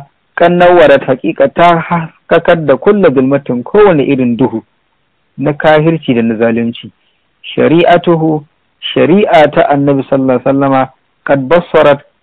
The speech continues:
haqiqa ta lurar da, ta fahimtar da, ta ganar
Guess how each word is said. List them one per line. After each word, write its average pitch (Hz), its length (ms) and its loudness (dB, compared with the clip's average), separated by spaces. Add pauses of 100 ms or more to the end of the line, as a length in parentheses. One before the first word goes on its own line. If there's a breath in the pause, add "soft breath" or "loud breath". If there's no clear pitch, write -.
(140)
haqiqa 160 460 -2
ta 180 320 2
lurar 185 320 4
da, 160 400 2 (340)
ta 196 240 2
fahimtar 185 560 0
da, 165 300 0 (340)
ta 180 240 2
ganar 185 400 2